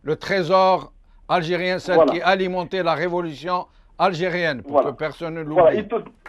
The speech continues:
Speaker 2: ils peuvent même pas visiter, excusez-moi, je vous ai coupé la parole, ils peuvent même pas visiter leur terre natale. La, la, l'Algérie, c'est un pays cher pour nous. On aime l'Algérie. Laissez-nous aller voir ce pays, laissez-nous visiter nos parents, laissez mes enfants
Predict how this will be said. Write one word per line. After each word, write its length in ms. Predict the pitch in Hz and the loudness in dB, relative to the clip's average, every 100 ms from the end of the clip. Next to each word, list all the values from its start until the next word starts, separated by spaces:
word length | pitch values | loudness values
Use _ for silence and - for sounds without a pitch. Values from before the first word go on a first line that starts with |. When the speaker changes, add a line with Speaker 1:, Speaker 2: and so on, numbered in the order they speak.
| - _ - | -20 _ -6
Speaker 2:
ils 140 | 202 | -6
peuvent 240 | 208 214 160 | -2 -2 -2
même 240 | 208 247 | -4 -4
pas 140 | 220 214 | 0 -2
visiter, 380 | 208 202 196 180 | -2 -16 -16 -20
excusez-moi, 400 | - 165 190 175 | -18 -12 -8 -8
je 60 | |
vous 120 | 165 | -10
ai 60 | 170 | -16
coupé 260 | 175 - 160 | -16 -12 -8
la 80 | |
parole, 340 | 160 190 - - | -6 -6 -8 -12
ils 80 | 180 | -18
peuvent 200 | - 190 | -18 -14
même 160 | 190 233 | -10 -8
pas 120 | 220 | -8
visiter 400 | 190 185 214 - | -8 -12 -16 -12
leur 180 | 196 185 | -10 -8
terre 160 | 196 190 | -8 -8
natale. 440 | 208 233 202 135 _ _ _ | -8 -4 -6 -6 _ _ _
La, 220 | - - - 190 165 | -8 -8 -8 -14 -8
la, 120 | 165 170 | -8 -4
l'Algérie, 560 | 202 220 170 233 269 - | -6 -6 -8 -12 -14 -14
c'est 80 | 269 | -18
un 20 | |
pays 260 | - 202 131 | -16 -12 -10
cher 300 | - 185 - | -2 -4 -4
pour 200 | 147 143 | -8 -8
nous. 120 | 131 _ _ _ 139 | -10 _ _ _ -12
On 200 | 143 143 | -10 -6
aime 160 | 190 175 | -4 -2
l'Algérie. 480 | 165 143 139 123 117 _ _ _ - | -2 -4 -10 -12 -20 _ _ _ -20
Laissez-nous 800 | 156 147 147 233 - 220 214 175 - | -20 -16 -12 -12 -12 -12 -10 -10 -6
aller 260 | 175 170 135 131 | -8 -8 -14 -6
voir 180 | 160 - - | -4 -4 -10
ce 60 | |
pays, 400 | 143 156 147 120 131 | -20 -18 -16 -16 -16
laissez-nous 340 | 190 175 196 | -18 -16 -16
visiter 420 | 160 185 185 180 175 | -14 -16 -16 -14 -14
nos 100 | 156 | -10
parents, 400 | 170 156 147 143 - - | -4 -2 -4 -10 -16 -20
laissez 480 | 170 247 - 226 190 180 | -18 -18 -16 -16 -16 -18
mes 300 | 156 165 139 | -16 -14 -8
enfants 420 | 202 196 170 165 | -8 -8 -10 -10